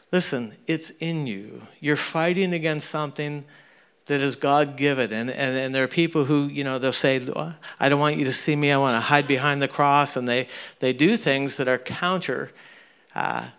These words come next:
they're, they're trying to do something, uh, with that in a wrong way, and it's, it's, it's, uh, becomes distasteful in itself. How do you know when it's pride? I think there,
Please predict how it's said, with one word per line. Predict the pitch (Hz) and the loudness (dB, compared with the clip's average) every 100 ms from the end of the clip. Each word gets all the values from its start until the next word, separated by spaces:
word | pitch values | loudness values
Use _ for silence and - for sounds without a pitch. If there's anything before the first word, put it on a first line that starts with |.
| _ - _ _ | _ -20 _ _
they're, | 139 131 | -2 -2
they're | - 143 | 0 -2
trying | 123 - 165 180 | -2 -2 0 0
to | 151 131 123 | 2 2 0
do | 120 143 208 | -2 0 0
something, | - 139 123 131 131 143 - | 2 0 0 -4 -6 -10 -10
uh, | 151 | -12
with | 160 156 190 | 0 4 4
that | 139 120 131 - | 4 2 0 -2
in | 135 | -6
a | |
wrong | 127 131 139 | -2 0 0
way, | 139 175 | 0 -2
and | 185 | -2
it's, | 131 - | -4 -6
it's, | - 139 - - - | -8 -8 -8 -12 -10
it's, | 135 127 - | -12 -10 -6
uh, | 131 127 131 | -6 -6 -8
becomes | 131 - 175 151 | -8 -4 -4 -2
distasteful | 156 143 - 170 170 - 170 | -4 -4 -2 -2 -4 -6 -6
in | 175 | -4
itself. | 170 - 190 196 - - _ _ _ _ _ _ _ _ _ _ _ _ _ _ _ _ _ _ _ _ _ - - - - - _ _ _ _ _ _ _ _ _ _ _ _ _ | -4 -4 -6 -8 -12 -20 _ _ _ _ _ _ _ _ _ _ _ _ _ _ _ _ _ _ _ _ _ -20 -20 -20 -20 -20 _ _ _ _ _ _ _ _ _ _ _ _ _
How | - - 226 | -10 -4 -2
do | |
you | 269 | -2
know | 247 214 220 202 | 0 0 2 2
when | 151 143 | 2 0
it's | 131 - | -2 -6
pride? | - - 170 139 50 - - - - - | -8 -4 0 0 0 -6 -14 -20 -10 6
I | 170 240 | 8 8
think | 254 214 | 4 4
there, | 156 156 - | 4 4 2